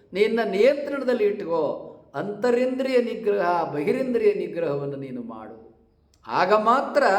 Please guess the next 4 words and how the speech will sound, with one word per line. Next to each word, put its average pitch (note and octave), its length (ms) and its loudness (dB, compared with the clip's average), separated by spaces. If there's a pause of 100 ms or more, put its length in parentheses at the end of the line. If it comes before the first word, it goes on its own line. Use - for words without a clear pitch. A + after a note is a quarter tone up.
(480)
ಸಮಾಜ, G3+ 500 -2 (260)
ನಾಡು, F3+ 540 -2
ರಾಷ್ಟ್ರ, F3 500 -4 (180)
ಊರು F3 640 -2